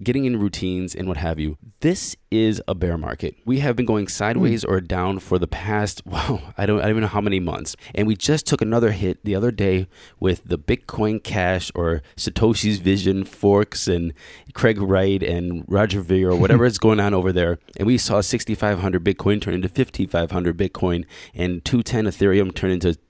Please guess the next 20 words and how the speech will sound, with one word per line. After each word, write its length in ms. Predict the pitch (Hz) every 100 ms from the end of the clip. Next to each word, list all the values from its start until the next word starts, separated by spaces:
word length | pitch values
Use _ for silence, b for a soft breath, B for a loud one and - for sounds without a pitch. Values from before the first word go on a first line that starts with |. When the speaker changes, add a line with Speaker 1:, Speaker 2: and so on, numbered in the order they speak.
| _
Speaker 1:
one 280 | 92 101 107
seventy-five 720 | - 107 90 87 - 87 87
Ethereum. 520 | 82 - 90 85 80 - B B B B B
Can 180 | - 165
you 100 | 208
tell 360 | - - 85
us, 260 | 87 82 - _
how 600 | - 113 135 135 143 135 - -
do 80 | 95
you 240 | 101 101
manage 500 | 87 85 87 78 -
this? 400 | 87 87 - - _ _
Trading 580 | - 127 135 135 131 135
the 140 | 90 95
bear 240 | 92 92
market 400 | 87 87 90 85
one 200 | 87 87
oh 40 |
one, 220 | 85 87 85
sir. 300 | 87 85